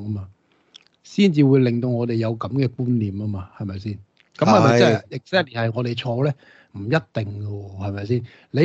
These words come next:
Speaker 1: 你，你個時代變咗，觀念變咗，咁係可以變。咁但係，咁你變嘅當中係咪要追究返我哋呢啲年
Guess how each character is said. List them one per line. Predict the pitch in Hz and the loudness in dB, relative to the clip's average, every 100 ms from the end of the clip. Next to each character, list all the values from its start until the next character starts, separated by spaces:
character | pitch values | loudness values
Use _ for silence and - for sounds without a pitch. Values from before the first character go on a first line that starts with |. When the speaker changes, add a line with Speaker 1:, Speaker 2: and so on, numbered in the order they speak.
| 190 | 2
Speaker 1:
你， | - 175 - | 2 0 2
你 | 165 185 | 0 2
個 | 175 | 0
時 | - 127 | 0 -2
代 | 135 143 | 0 2
變 | 160 151 | 4 4
咗， | 175 160 | 2 2
觀 | 190 | 2
念 | 170 127 | 2 0
變 | 120 135 127 | 0 0 0
咗， | 127 - _ _ _ _ _ - _ _ _ - | -2 -6 _ _ _ _ _ -20 _ _ _ -2
咁 | 156 | 2
係 | 202 135 123 | 4 4 4
可 | 170 | 2
以 | 139 | 0
變。 | - 123 120 110 104 | -2 -2 -2 -4 -8
咁 | 135 196 | -8 -4
但 | 160 127 | -2 -2
係， | 117 - _ - | -6 -12 _ -6
咁 | 165 226 170 | 0 2 2
你 | 143 | -2
變 | - 156 147 143 | -4 -2 0 0
嘅 | 151 | 0
當 | 180 175 170 | 2 2 2
中 | 175 | 0
係 | 143 | 0
咪 | 117 117 | -2 -4
要 | 123 | -6
追 | 123 175 165 160 | -4 -2 0 0
究 | 127 117 | -4 -4
返 | 143 147 127 | -4 -4 -6
我 | 107 | -10
哋 | 117 113 117 | -8 -8 -6
呢 | 147 | -2
啲 | 156 147 | -2 -2
年 | 117 | -4